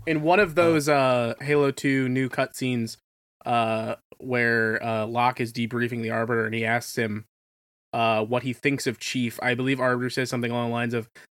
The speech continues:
Speaker 1: uh, you know, he fought in combat with a lot of people,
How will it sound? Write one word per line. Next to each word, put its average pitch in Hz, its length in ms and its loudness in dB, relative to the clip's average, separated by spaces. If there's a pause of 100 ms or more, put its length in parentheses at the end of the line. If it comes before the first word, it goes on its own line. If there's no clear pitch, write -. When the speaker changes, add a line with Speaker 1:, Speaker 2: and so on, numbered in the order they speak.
(160)
Speaker 1:
uh, 117 360 2
you 131 80 -4
know, 117 400 -4
he 135 120 -6
fought 131 260 2
in 135 60 -6
combat 123 340 0
with 123 120 -4
a - 20 -2
lot 110 240 -2
of - 120 -10
people, 139 460 -2